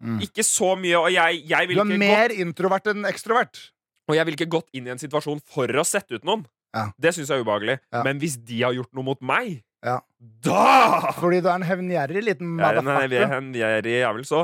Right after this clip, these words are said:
Speaker 2: så jeg hadde likt å dra så mye ut av den situasjonen som mulig, men det var altså ikke tilgjengelig. Men, eh, hvorfor setter han seg ved siden av meg? Vet ikke. Har dere tips til hvis det skjer igjen?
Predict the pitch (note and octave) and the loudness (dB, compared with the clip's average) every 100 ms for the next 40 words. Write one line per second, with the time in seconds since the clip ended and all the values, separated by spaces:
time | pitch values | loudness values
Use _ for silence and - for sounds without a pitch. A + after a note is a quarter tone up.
0 | - _ _ - D#3 D#3 F3+ D3+ D#3+ E3 | -2 _ _ 0 2 2 0 -2 0 2
1 | E3 E3 D#3 D3+ C#3+ D3 C#3 - D3+ D3+ | 2 2 0 -2 -4 -6 -6 -4 -2 -2
2 | C#3 B2 B2 C#3 C3 G#2 A#2 A#2 A2 A2 | -2 -2 -2 -6 -6 -4 -2 -4 -4 -4
3 | G#2+ G#2 G#2 F#2 F#2+ F#2+ G2 E2 E2 - | -6 -6 -4 -2 -2 -2 -2 -2 -4 -6
4 | F#2+ G#2 F#2+ G2 E2+ - A#2+ D3+ E3 E3 | -10 -12 -8 -6 -6 -8 -2 -2 0 -4
5 | - _ _ B2 C#3+ D3 E3 F3+ D#3+ C#3 | -6 _ _ -2 -2 0 -2 -2 -2 -2
6 | B2 B2 B2+ C3+ C#3 A2+ B2 F3 C#3 A#2+ | -4 -2 -2 -2 -4 -2 -2 -2 -2 -4
7 | A2+ B2+ C#3+ F3+ - _ - A#2+ B2 C#3+ | -4 -6 -4 -4 -6 _ 0 0 2 -4
8 | D#3 G3+ - - - _ - D3 C#3 B2+ | -8 -12 -8 -10 -10 _ -2 -2 0 -2
9 | D3 C#3 D3 C3 C3+ F#3 | 0 0 0 2 2 0